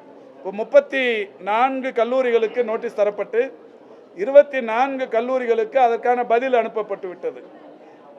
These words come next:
இப்போ ஒரு பத்துக்கு டைம் இருக்கு, இன்னும் ஒரு வார காலம் டைம் இருக்கு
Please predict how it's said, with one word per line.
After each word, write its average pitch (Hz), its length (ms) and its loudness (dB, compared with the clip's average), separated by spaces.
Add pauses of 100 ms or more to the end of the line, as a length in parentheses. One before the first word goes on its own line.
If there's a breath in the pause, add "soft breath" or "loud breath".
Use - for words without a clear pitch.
(140)
இப்போ 247 340 4
ஒரு 240 180 6
பத்துக்கு 254 680 2
டைம் 247 260 4
இருக்கு, 185 320 -6
இன்னும் 214 180 -4
ஒரு 214 140 2
வார 214 220 4
காலம் 220 220 0
டைம் 208 220 0
இருக்கு 208 340 -8